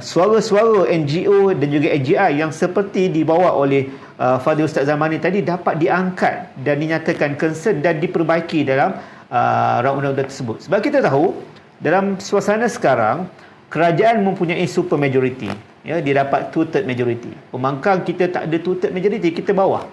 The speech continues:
Jadi, kalau mereka tidak ada political will, kemungkinan macam mana kita bahas pun,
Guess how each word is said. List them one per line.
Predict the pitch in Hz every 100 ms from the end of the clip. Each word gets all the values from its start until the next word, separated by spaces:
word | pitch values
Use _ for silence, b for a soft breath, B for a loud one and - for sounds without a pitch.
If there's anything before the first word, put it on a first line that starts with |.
| - B B -
Jadi, | 160 214 196 - - - - _
kalau | 170 165 220 240
mereka | 185 185 185 190 185
tidak | 160 147
ada | 147
political | 151 151 147 - 123 107
will, | 123 190 - -
kemungkinan | 196 180 180 202 214 208 185 208 - - _
macam | - 139 160
mana | 175 240 277
kita | 262 214
bahas | 190 254 302 285
pun, | - 139 -